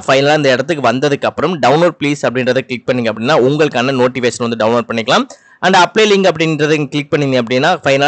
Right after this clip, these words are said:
இந்த ஸ்டேஜஸ் வந்ததுக்கு அப்புறம் நீங்க டவுன்லோட் ப்ளீஸ் அப்படின்றத கிளிக் பண்ணீங்க அப்படின்னா நீங்க அப்ளை பண்ணக்கூடிய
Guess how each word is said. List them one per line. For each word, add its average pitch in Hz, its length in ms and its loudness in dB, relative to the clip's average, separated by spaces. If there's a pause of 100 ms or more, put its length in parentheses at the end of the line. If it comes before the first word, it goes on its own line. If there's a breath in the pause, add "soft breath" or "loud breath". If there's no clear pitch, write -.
இந்த 139 160 2
ஸ்டேஜஸ் 135 380 -2
வந்ததுக்கு 120 320 -2
அப்புறம் 143 260 -2
நீங்க 123 180 -2
டவுன்லோட் 147 320 2
ப்ளீஸ் 143 280 -2
அப்படின்றத 120 440 -2
கிளிக் 113 200 -10
பண்ணீங்க 120 220 -2
அப்படின்னா 110 280 -2
நீங்க 131 160 -2
அப்ளை 143 240 -4
பண்ணக்கூடிய 117 320 0